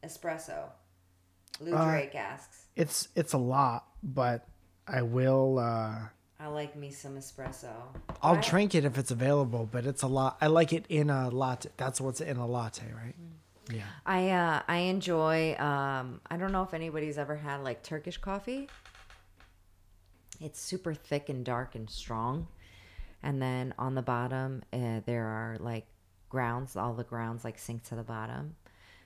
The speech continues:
Speaker 1: But it, I like, I like really strong. Like, I like those t-, coffees.
Speaker 2: Our next coffee flavor should be called Grounds for Divorce.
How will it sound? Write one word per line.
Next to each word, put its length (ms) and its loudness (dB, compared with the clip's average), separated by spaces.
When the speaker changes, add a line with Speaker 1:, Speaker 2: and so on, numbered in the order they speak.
Speaker 1:
But 140 -2
it, 180 -2
I 140 -2
like, 260 -2
I 120 -2
like 220 -2
really 280 -4
strong. 720 -6
Like, 180 -6
I 80 0
like 200 0
those 320 0
t-, 140 -14
coffees. 680 -6
Speaker 2:
Our 160 6
next 300 4
coffee 440 2
flavor 420 2
should 220 0
be 80 -2
called 300 -2
Grounds 480 2
for 180 -2
Divorce. 680 -6